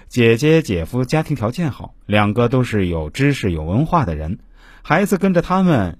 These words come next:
也比跟着自己强。打定主意后，他昏昏沉沉地睡了。第二天就张罗自家男人去他姐姐家说下这个决定。很快村里人都知道了，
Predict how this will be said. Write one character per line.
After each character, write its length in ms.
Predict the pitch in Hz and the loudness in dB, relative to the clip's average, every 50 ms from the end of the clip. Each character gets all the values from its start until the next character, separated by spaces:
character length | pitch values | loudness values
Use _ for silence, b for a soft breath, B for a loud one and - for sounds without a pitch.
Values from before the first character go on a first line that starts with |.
| - - | -12 -6
也 160 | - 98 107 | 0 2 2
比 220 | 107 - 87 73 - | 2 2 -2 -6 -2
跟 200 | - 123 139 151 | 0 0 0 2
着 100 | 135 123 | -2 -2
自 160 | - - 160 | -2 -2 -4
己 120 | - - 69 | -4 -4 -10
强。 420 | - - - - 76 90 123 202 - - - - _ _ _ - - - - _ _ _ _ - | -14 -14 -14 -10 -8 -8 -8 -8 -12 -18 -20 -20 _ _ _ -20 -20 -20 -20 _ _ _ _ 0
打 200 | 131 123 131 151 | 2 2 2 2
定 180 | 196 202 185 | 2 0 0
主 180 | - - 185 233 | 2 2 2 2
意 100 | 233 208 | 2 2
后， 320 | 165 - 175 151 139 B B B | 2 2 2 2 2 B B B
他 140 | - - 110 | -6 -4 -2
昏 240 | 117 143 175 185 170 | 0 2 0 0 0
昏 160 | 185 185 175 | 0 -2 -2
沉 200 | - 135 139 160 | -2 -4 -6 -4
沉 140 | - 143 143 | -4 -4 -4
地 80 | 160 | -4
睡 260 | 160 - - 214 185 - | -4 -4 -4 -4 -4 -4
了。 180 | - - - - _ _ - b b b b b b b b b | -8 -14 -18 -20 _ _ -20 b b b b b b b b b
第 140 | - 156 | 2 4
二 140 | 160 156 143 | 6 4 4
天 220 | 120 127 131 127 123 | 4 4 2 2 2
就 180 | 123 113 104 | 2 0 2
张 180 | 95 113 113 120 | 2 2 2 2
罗 100 | 117 110 | 2 0
自 140 | - 113 98 | -2 -4 -4
家 120 | - 98 | -2 -2
男 240 | 98 87 80 87 95 | -2 -2 -2 -2 -2
人 160 | 98 92 87 | -2 -2 -4
去 140 | 85 - - | -4 -6 -6
他 140 | 98 107 110 | -4 -4 -4
姐 220 | - - 85 78 | -4 -6 -10 -8
姐 160 | 76 82 82 | -8 -10 -8
家 320 | 73 95 90 87 90 87 b b b b b b | -6 -4 -4 -4 -4 -6 b b b b b b
说 260 | - - - 180 190 | -4 0 2 2 4
下 160 | 185 180 117 87 | 4 2 0 0
这 120 | - 101 | 0 -2
个 120 | - 156 | -4 -6
决 200 | - - 80 82 | -8 -6 -6 -2
定。 200 | 101 139 147 - - - - - - _ b b b b b b b | 0 0 -2 -2 -6 -14 -20 -20 -20 _ b b b b b b b
很 220 | - - 147 151 175 | -2 0 0 2 2
快 360 | - 208 208 196 175 160 151 | 4 4 4 6 6 4 2
村 260 | - - 202 208 196 | 0 0 0 2 2
里 60 | 160 | 4
人 260 | 113 107 104 107 135 | 4 4 4 2 2
都 140 | 151 165 170 | 2 0 -2
知 180 | 165 160 131 120 | -2 -2 -2 0
道 200 | 117 104 85 73 | 0 0 -2 -4
了， 180 | 73 69 - | -6 -12 -16